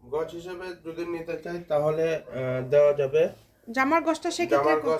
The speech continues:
Speaker 1: থাকবে দুইশো বিশ টাকা।
Speaker 2: আর ওড়নার
Speaker 1: আর
Speaker 2: গজ?
Speaker 1: ওড়না থাকবে একশো বিশ টাকা।
Speaker 2: আচ্ছা, জামার
Speaker 1: আর
Speaker 2: গজ
Speaker 1: ফলস
Speaker 2: হচ্ছে
Speaker 1: থাকবে
Speaker 2: দুইশো বিশ,
Speaker 1: একশো টাকা।
Speaker 2: ওড়নার গজ থাকবে একশো বিশ।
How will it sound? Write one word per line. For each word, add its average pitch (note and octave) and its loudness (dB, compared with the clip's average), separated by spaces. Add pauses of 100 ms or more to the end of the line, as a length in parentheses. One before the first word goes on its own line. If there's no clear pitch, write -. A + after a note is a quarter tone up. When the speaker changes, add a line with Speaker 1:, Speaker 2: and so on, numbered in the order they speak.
(120)
Speaker 1:
থাকবে D#3 -8
দুইশো D3 -10
বিশ D#3 -12
টাকা। D3 0 (280)
Speaker 2:
আর G#3+ 0
ওড়নার C#4+ 4
Speaker 1:
আর D#4+ 4
Speaker 2:
গজ? E4 2
Speaker 1:
ওড়না F4 4
থাকবে D#3 -4
একশো D3+ -2
বিশ D3 -10
টাকা। G2 -12
Speaker 2:
আচ্ছা, G#3+ -6 (280)
জামার C4+ 8
Speaker 1:
আর E4 0
Speaker 2:
গজ D#4+ 4
Speaker 1:
ফলস - 6
Speaker 2:
হচ্ছে F4 0
Speaker 1:
থাকবে D#4+ 0
Speaker 2:
দুইশো D#4 2
বিশ, E4+ 2
Speaker 1:
একশো G#4+ 2
টাকা। - -4
Speaker 2:
ওড়নার E4 2
গজ D4+ 0
থাকবে D4+ -4
একশো C#4 -2
বিশ। G3+ -2